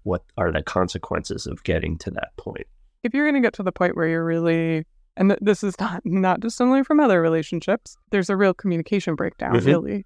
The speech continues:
Speaker 1: Mm-hmm.
Speaker 2: Like, you can't resolve your issues by yourself. That's generally means you need to bring somebody else in.
Speaker 1: Yeah.
Speaker 2: But yeah, you ne-, you need to bring in marriage counseling.
Speaker 1: <laughs>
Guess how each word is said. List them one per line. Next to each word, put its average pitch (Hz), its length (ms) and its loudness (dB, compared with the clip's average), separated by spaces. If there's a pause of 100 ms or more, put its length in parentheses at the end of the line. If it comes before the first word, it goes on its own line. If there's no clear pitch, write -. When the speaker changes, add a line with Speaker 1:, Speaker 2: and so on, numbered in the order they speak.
(120)
Speaker 1:
Mm-hmm. 113 340 2
Speaker 2:
Like, 185 220 -4
you 190 100 0
can't 190 380 -2
resolve 170 640 0
your 165 160 -2
issues 160 360 -4
by 165 140 0
yourself. 160 580 -2 (840)
That's 180 200 -2
generally 185 360 2
means 160 260 -2
you 165 60 -4
need 160 140 -2
to 185 60 -12
bring 175 200 -2
somebody - 340 -4
else - 260 -10
in. 214 200 -10 (300)
Speaker 1:
Yeah. - 140 2 (600)
Speaker 2:
But - 160 -2 (180)
yeah, 196 200 4
you 170 160 0
ne-, 180 120 -2
you 185 160 -2
need 190 180 0
to 185 60 -8
bring 175 240 0
in 170 260 0 (120)
marriage 180 360 0
counseling. 180 720 -6
Speaker 1:
<laughs> 92 400 -2